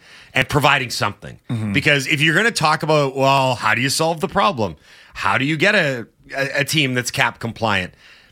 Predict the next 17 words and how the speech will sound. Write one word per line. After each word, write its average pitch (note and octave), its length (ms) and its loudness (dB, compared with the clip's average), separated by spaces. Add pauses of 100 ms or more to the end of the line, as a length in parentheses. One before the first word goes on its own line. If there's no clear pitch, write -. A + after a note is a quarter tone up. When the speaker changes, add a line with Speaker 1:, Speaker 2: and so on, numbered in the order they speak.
(300)
Speaker 1:
Throughout F3 420 2
history, G#3 360 2
if B2 120 -2
you D3 80 -2
look G3 180 0
at B2+ 180 4
it, A#2 220 -2
a A#2+ 60 2
lot D3+ 240 2
of F#3 80 -2
the F#3+ 40 0
contending E3+ 540 0
teams E3+ 360 0
had C3 440 2 (560)
guys A2+ 320 0
coming E3 280 -2
in C#3+ 280 2